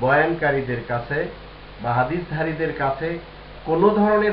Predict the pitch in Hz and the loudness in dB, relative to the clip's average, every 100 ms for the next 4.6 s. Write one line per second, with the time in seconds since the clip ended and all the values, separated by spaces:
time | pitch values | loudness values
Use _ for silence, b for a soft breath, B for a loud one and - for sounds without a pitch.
0 | - 190 196 190 175 175 190 - 185 151 | 0 -4 -4 -4 -4 -6 -6 -6 -6 -4
1 | 107 - - - - - - - - - | -6 -6 -16 -18 -18 -18 -18 -18 -18 -18
2 | - - - - - - - 104 127 147 | -18 -18 -18 -18 -18 -16 -10 -2 2 6
3 | 156 151 - 170 170 196 180 170 165 165 | 6 6 2 -2 4 4 4 0 0 2
4 | 151 139 131 120 110 120 | 2 2 0 2 0 -2